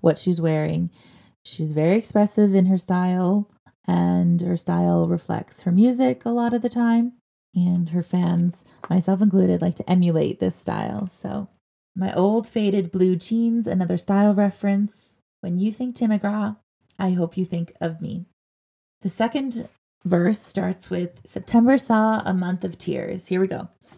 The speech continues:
This is the first of many month references that Taylor makes, and associated emotion. We discussed this earlier that goes with it. So September, she would have been going into her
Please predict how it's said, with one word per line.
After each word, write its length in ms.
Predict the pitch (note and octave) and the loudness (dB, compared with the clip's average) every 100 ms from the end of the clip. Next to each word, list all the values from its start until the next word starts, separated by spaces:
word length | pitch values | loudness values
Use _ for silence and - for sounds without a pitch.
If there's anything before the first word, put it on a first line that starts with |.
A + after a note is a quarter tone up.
| _ _ | _ _
This 160 | A3+ A#3+ | -10 -8
is 80 | |
the 140 | A3+ C4 | -6 -6
first 360 | - G3 F#3 | -2 -2 -2
of 80 | F#3 | 0
many 460 | F#3+ G3 A3+ A3+ A3+ | 6 8 10 10 8
month 480 | G#3+ F#3+ F#3 F#3 - | 6 4 2 -2 -4
references 580 | E3+ - F#3 F#3+ F3+ | -4 -2 -4 -2 -4
that 280 | - C#2+ - _ _ _ _ - | -4 -6 -6 _ _ _ _ -4
Taylor 280 | F#3+ F3 | 0 0
makes, 360 | E3 G#3+ G#3 - | 0 -2 -4 -6
and 260 | F#3 F#3 F#3 | -2 0 0
associated 520 | F#3+ F#3 F#3+ F#3+ F3+ F#3+ | 0 0 0 2 2 4
emotion. 480 | G3+ F#3+ - B3 - - - - | 4 4 0 -6 -6 -16 -16 -6
We 100 | G#3+ | -4
discussed 440 | - F#3+ G#3+ F#3+ | -4 -8 -8 -4
this 180 | G#3+ - | -4 -2
earlier 320 | F#3+ F#3 F#3 G3 | 0 2 2 2
that 140 | F#3 | 2
goes 220 | F3+ F3+ | 2 2
with 160 | F#3 - | 0 -4
it. 220 | - - _ _ _ _ _ _ | -8 -10 _ _ _ _ _ _
So 140 | G3+ | -6
September, 760 | F#3+ F#3+ - A3 A3+ A3+ A3 G#3+ _ _ _ _ _ _ _ _ _ _ _ | -4 -4 0 4 4 2 0 -6 _ _ _ _ _ _ _ _ _ _ _
she 200 | - F#3+ | 4 6
would 80 | F3+ | 6
have 80 | |
been 80 | F3+ | 4
going 280 | F3+ F3+ F3+ | 2 2 2
into 560 | F#3 F3 - F#3 F#3 F3 | 2 -2 -2 0 0 0
her 640 | F3 F3 F3 F3+ F#3 F#3 | 0 0 2 0 0 -4